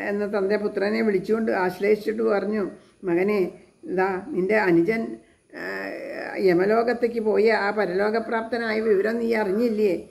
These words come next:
ആ പുത്രനെ, എൻ്റെ പുത്രനെ പോർക്കളത്തിൽ വെച്ച് വധിച്ച ആ വാനരനെ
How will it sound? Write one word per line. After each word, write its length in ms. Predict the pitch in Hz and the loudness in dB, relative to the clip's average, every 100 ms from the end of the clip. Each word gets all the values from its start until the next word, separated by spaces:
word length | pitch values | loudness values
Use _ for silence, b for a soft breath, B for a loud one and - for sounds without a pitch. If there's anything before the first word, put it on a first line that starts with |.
| B B - | B B -10
ആ 80 | 190 | -8
പുത്രനെ, 480 | 196 196 202 208 233 | -6 -4 -2 -2 -2
എൻ്റെ 320 | 233 202 214 | -2 0 0
പുത്രനെ 460 | 226 220 214 220 226 | 0 0 -2 -2 0
പോർക്കളത്തിൽ 680 | 220 190 208 208 208 233 | 0 0 0 -2 -2 -2
വെച്ച് 240 | 226 220 233 | -2 -2 -2
വധിച്ച 360 | 208 185 185 | -2 -4 0
ആ 140 | 220 214 | 2 2
വാനരനെ 680 | 214 185 214 233 233 196 | 0 -2 0 0 0 -2